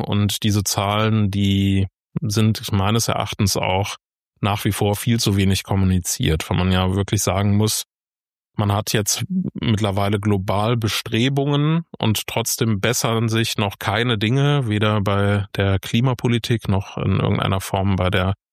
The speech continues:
Umweltpolitik, die eben auch auf den Erhalt von biologischer Vielfalt abzielt. Und global betrachtet befinden wir uns halt nach wie vor in den Bereichen,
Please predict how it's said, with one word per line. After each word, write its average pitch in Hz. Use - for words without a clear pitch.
Umweltpolitik, 107
die 104
eben 104
auch 98
auf 98
den 101
Erhalt 95
von 92
biologischer 92
Vielfalt 123
abzielt. -
Und 101
global 98
betrachtet 104
befinden 98
wir 95
uns 92
halt 92
nach 92
wie 107
vor 95
in 92
den 98
Bereichen, 104